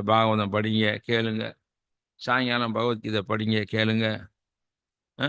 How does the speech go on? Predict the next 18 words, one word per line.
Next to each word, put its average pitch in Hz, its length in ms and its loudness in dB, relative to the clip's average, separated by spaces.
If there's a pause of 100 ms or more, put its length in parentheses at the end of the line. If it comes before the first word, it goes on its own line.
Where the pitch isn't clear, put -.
பிரபுபாதர் 139 500 0
லெக்சரை 123 400 0
ஏன் 139 220 0
கேட்கணும் 127 440 0
அப்படின்னா, 113 360 -2 (640)
அப்ப - 200 -8
கேட்டா 147 420 0
தான் 151 220 2
நாம 131 220 4 (420)
இந்த 127 260 -2
விஷயத்தை 135 480 -4
நாம 113 240 -4
புரிந்து 143 320 -4
கொள்ள 113 180 0 (300)
முடியும். 110 400 -2 (800)
அப்படி 143 200 0
கேட்கலைன்னா 143 580 2
நமக்கு 131 340 0